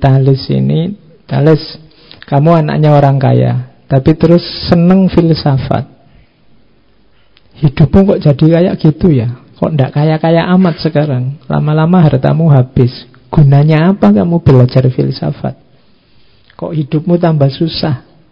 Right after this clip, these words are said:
Akhirnya Thales, "Oke ya, saya buktikan manfaatnya berpikir, manfaatnya menganalisis." Akhirnya Thales praktek. Coba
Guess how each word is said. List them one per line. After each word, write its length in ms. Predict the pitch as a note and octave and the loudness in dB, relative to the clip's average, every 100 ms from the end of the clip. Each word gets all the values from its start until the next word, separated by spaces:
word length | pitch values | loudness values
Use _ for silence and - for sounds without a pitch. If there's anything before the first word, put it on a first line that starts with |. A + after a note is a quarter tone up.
| _ _ _ _ _ _ _ _ _ _ G4+ G4+ _ | _ _ _ _ _ _ _ _ _ _ -20 -20 _
Akhirnya 480 | - C3 D3+ D#3 D#3 | -6 -2 0 -2 -2
Thales, 480 | C3 C#3 C#3+ - - | -2 -2 -4 -8 -16
"Oke 280 | G3 - D#3+ | -16 -2 0
ya, 320 | B2 C3 D3 - | 2 0 -4 -12
saya 400 | - D3+ D3+ D#3 | -8 -2 0 2
buktikan 720 | D3+ C#3 - D#3 D3 C3 A#2+ - _ D3+ | 0 -2 -4 -4 -4 -4 -6 -12 _ -6
manfaatnya 800 | C#3+ C3+ C#3+ - C#3 D3 D3 - | -4 -2 -2 -4 -6 -4 -4 0
berpikir, 640 | C#3 - D3 - E3+ F3+ | 0 0 -2 0 -2 0
manfaatnya 720 | D3 C#3 C3 C#3+ D3 C3+ D#3 | -4 -4 -4 -4 -4 -4 -4
menganalisis." 1040 | D#3 C#3 C3 C3 C3 B2+ B2+ C3+ B2+ - - _ _ _ _ _ _ _ _ _ _ - - | -4 -2 0 0 0 0 -2 -6 -8 -12 -20 _ _ _ _ _ _ _ _ _ _ -20 -8
Akhirnya 560 | C3+ - C3+ D3 D3 | -8 -4 -2 -2 -2
Thales 240 | C3+ D3 D3 | 0 -2 -2
praktek. 480 | - C3+ - D#3+ D#3+ - - - _ _ - | -2 -2 -2 -4 -4 -6 -20 -20 _ _ -8
Coba 400 | C3 B2+ C3+ | -8 -2 -4